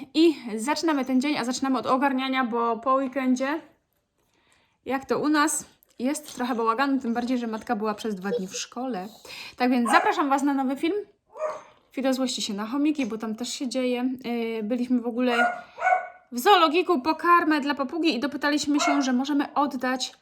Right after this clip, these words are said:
chomiki tam właśnie do zoologika, bo one, tak jak mówię, nie mogą się dogadać, bo to są same samce. I pan mówił, żeby dzwonić i przywieźć.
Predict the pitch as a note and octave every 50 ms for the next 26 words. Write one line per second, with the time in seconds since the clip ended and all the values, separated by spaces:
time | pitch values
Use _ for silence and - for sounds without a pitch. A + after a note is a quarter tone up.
0 | _ _ _ _ _ _ - - C4 B3+ B3+ B3+ B3 B3 - B3 A#3+ A#3+ A#3+ -
1 | - - C4 A3 A3 A3 G#3+ G#3+ A3+ - A#3+ G#3+ A#3 B3 A#3+ A3+ A3 G#3+ A#3+ C#4
2 | C4 - D#4 E4 G#4 F4 - - - C4 A3+ A#3+ A#3+ A#3+ A#3+ B3 A#3+ A#3+ A#3 A#3
3 | B3 A#3 B3 A#3+ A#3+ A#3 A3+ A#3+ A#3 B3 A#3+ A#3 A#3 A#3+ A#3 A3+ G#3+ A3 G#3+ -
4 | - B3 A3 B3 A#3+ G#3+ G#3 G#3+ C#4+ D4 D4+ - D#4 D4+ D#4 - _ _ _ -
5 | - - - - - - - _ _ _ _ - A#3+ B3+ C4+ C4 C4 B3+ B3+ -
6 | B3+ B3 B3 A#3+ A#3 A#3 G#3+ A#3 A3+ A3+ G#3 G#3+ G#3 A#3 C4+ C4+ C4+ C4+ C4+ C4
7 | - - G#3+ A3 A3 A3 G#3+ - _ _ _ _ _ _ - - - D4 A#3+ B3
8 | A#3 B3 - - -